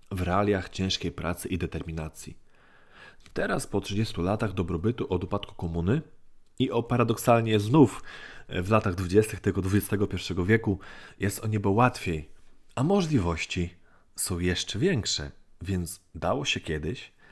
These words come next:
da się z pewnością i teraz. Kolejnym pytaniem jest, czy klasa społeczna jest przypisana na całe nasze życie. Historia i przykłady, choćby takie serialowe jak Tommy, pokazują, że nie. Nawet w trudniejszych czasach ludzie potrafili wspinać się po drabinie społecznej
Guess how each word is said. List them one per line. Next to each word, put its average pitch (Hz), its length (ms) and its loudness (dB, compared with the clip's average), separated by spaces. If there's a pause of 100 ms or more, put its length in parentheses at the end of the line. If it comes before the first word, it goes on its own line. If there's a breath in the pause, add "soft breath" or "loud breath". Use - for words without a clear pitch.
da 85 240 2
się - 140 -6
z - 60 -10
pewnością 78 600 -8 (180)
i 107 60 -6
teraz. - 500 -6 (640 soft breath)
Kolejnym 175 340 -4
pytaniem 135 420 -4
jest, 117 200 -8
czy 101 240 -2 (480 loud breath)
klasa - 320 0
społeczna 110 500 0
jest 107 140 -4
przypisana 101 580 -4
na 82 200 -8
całe 90 320 -2
nasze 127 260 2
życie. - 340 0 (640 loud breath)
Historia - 460 -4
i - 120 -4
przykłady, 82 640 0
choćby 98 320 -2
takie - 260 -2
serialowe 120 500 0
jak 104 140 0
Tommy, 101 360 2 (180)
pokazują, 113 600 2
że 139 140 -2
nie. 208 320 -2 (720 loud breath)
Nawet 175 300 -4
w - 80 -10
trudniejszych 120 560 0
czasach - 460 -6
ludzie 90 240 0
potrafili 92 460 -2
wspinać 143 500 -2
się 110 120 0
po 101 140 -2
drabinie 98 360 0
społecznej 90 600 0